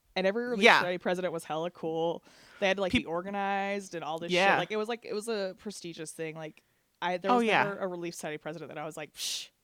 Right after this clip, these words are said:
Speaker 1: you know what I mean? <laughs>
Speaker 2: They
Speaker 1: Like,
Speaker 2: do a lot of hard work.
Speaker 1: you
Speaker 2: But
Speaker 1: had your
Speaker 2: people
Speaker 1: shit
Speaker 2: would
Speaker 1: together.
Speaker 2: Yeah, people would, like,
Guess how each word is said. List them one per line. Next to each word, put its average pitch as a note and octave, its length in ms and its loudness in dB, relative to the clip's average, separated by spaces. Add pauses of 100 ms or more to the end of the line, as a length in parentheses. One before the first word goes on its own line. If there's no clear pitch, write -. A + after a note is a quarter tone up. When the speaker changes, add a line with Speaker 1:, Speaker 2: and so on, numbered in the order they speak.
(240)
Speaker 1:
you F3 80 -10
know E3+ 80 -6
what F#3 140 -6
I E4 60 -2
mean? G#3+ 400 -2
<laughs> - 40 -10 (380)
Speaker 2:
They G#3+ 100 6
Speaker 1:
Like, G#3+ 40 2
Speaker 2:
do C#4 100 6
a - 20 6
lot G3+ 160 8
of F3+ 60 0
hard F#3 220 4
work. A#3 300 -4 (500)
Speaker 1:
you G#3+ 80 -6
Speaker 2:
But G#3+ 60 8
Speaker 1:
had F#3+ 80 8
your G3 60 0
Speaker 2:
people C4 180 4
Speaker 1:
shit A#3+ 40 0
Speaker 2:
would A3 140 8
Speaker 1:
together. D#3 360 -6 (280)
Speaker 2:
Yeah, B3+ 240 4
people A#3 300 -2
would, G3 160 4
like, D#3+ 200 4